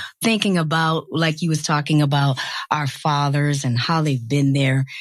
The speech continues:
for us. And, and my dad in particular, he's just awesome. He's just wonderful. I remember a couple of years ago when I had a birthday and my father said he would come in town and we'd celebrate for my birthday.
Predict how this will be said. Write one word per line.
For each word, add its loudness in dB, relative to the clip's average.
for 0
us. 0
And, 2
and 0
my -2
dad 0
in 2
particular, -2
he's 0
just -4
awesome. -4
He's 2
just -2
wonderful. 0
I 0
remember 0
a -2
couple -2
of 2
years 2
ago 2
when 2
I -2
had -4
a -4
birthday -2
and -2
my -4
father -2
said -4
he 0
would -2
come 2
in 0
town 0
and -6
we'd 0
celebrate -2
for -6
my -2
birthday. 0